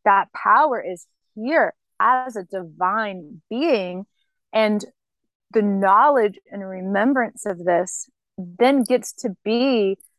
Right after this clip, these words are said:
the guiding force. When I have a thought, "Is this in alignment with this truth?" And I have a feeling, "Is this in alignment with this truth?" Or do I need to bring this thought into an alignment with the truth of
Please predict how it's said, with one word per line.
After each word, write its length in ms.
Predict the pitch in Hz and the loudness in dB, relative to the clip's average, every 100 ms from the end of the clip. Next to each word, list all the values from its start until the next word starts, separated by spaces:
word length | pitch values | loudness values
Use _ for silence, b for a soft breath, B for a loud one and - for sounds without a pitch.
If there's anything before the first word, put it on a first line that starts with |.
| _ - | _ -6
the 60 | |
guiding 640 | 180 208 208 202 220 190 180 - | -4 -2 4 6 6 2 -6 0
force. 460 | 277 220 - - _ - | 2 2 -2 -20 _ -12
When 160 | 190 | -4
I 160 | 196 220 | -2 0
have 200 | 233 196 | 0 0
a 120 | 170 - | -2 -2
thought, 320 | 233 220 180 - - | 2 2 2 -6 -12
"Is 160 | 190 | -10
this 180 | 202 - | -12 -10
in 100 | 277 | -8
alignment 760 | 214 175 175 175 185 214 240 - | -6 -6 -6 -6 -4 -2 -2 -2
with 140 | 214 | -4
this 220 | 185 180 - | -2 -4 -2
truth?" 360 | 226 302 453 - _ _ _ | 2 4 4 0 _ _ _
And 100 | 202 | 0
I 80 | 233 | 2
have 160 | 247 214 | 2 0
a 100 | 190 _ - | -4 _ -4
feeling, 360 | 254 247 185 | -2 -2 -4
"Is 100 | 180 | -10
this 180 | 226 - | -12 -8
in 80 | 226 | -6
alignment 680 | 185 180 185 196 247 247 - | -6 -6 -6 -4 -4 -6 -6
with 140 | 202 - | -6 -6
this 200 | 185 - | -10 -8
truth?" 320 | - 277 392 _ _ _ | -4 -2 -2 _ _ _
Or 260 | 262 320 269 | 4 4 4
do 160 | 226 | 2
I 280 | 196 233 247 | 2 2 0
need 220 | 294 247 - | -6 -8 -8
to 160 | 233 | -10
bring 640 | 180 208 214 220 339 359 | -6 0 2 4 2 0
this 300 | 220 202 - - | 0 0 -2 0
thought 260 | 185 185 - | 2 2 0
into 640 | 202 247 359 381 359 277 214 | -4 -2 -2 -4 -6 -4 -6
an 80 | 202 | -6
alignment 500 | 185 185 190 190 247 | -6 -6 -6 -8 -10
with 420 | 175 180 330 494 _ | -12 2 2 2 _
the 80 | 214 | -4
truth 340 | - 208 202 | -2 -2 -2
of 100 | 214 | -4